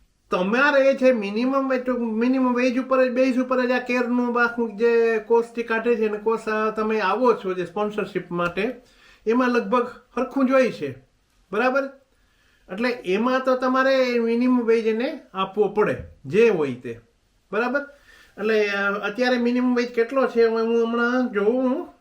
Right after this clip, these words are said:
કે મિનિમમ રેટ અત્યારે હાલમાં અગિયાર ને ચુમ્માલીસ છે અને એપ્રિલથી બાર ને એકવીસ. કેટલો થાય છે? બાર ને એકવીસ એપ્રિલથી થાય છે. એટલે આ બાર ને એકવીસ, ટ્વેલ્વ pound and twenty-one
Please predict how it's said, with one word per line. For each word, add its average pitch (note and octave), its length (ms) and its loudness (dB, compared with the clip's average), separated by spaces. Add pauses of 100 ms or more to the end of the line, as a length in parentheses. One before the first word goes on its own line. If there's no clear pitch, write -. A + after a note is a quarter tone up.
(140)
કે A3 140 -2
મિનિમમ A#3 540 -2
રેટ B3 440 0 (880)
અત્યારે A#3 460 -2
હાલમાં A3 800 0 (280)
અગિયાર A#3 340 -2
ને A#3 100 0
ચુમ્માલીસ G#3+ 640 -2
છે C4+ 80 0 (920)
અને A3 140 0
એપ્રિલથી C#4 840 0 (420)
બાર B3+ 320 0
ને C#4+ 260 0
એકવીસ. B3+ 600 -2 (1400)
કેટલો C4 200 0
થાય C4 200 2
છે? D4+ 260 -2 (1300)
બાર B3 240 0
ને C4 100 2
એકવીસ A3+ 480 -2 (160)
એપ્રિલથી G#3 460 0
થાય C#3+ 260 -4
છે. A#2+ 120 -10
એટલે F#3 440 -6
આ A3 140 2
બાર G#3+ 280 2
ને C#4 100 0
એકવીસ, A#3+ 420 0
ટ્વેલ્વ B3+ 260 0
pound B3 380 0
and A#3+ 140 -2
twenty-one A3+ 540 0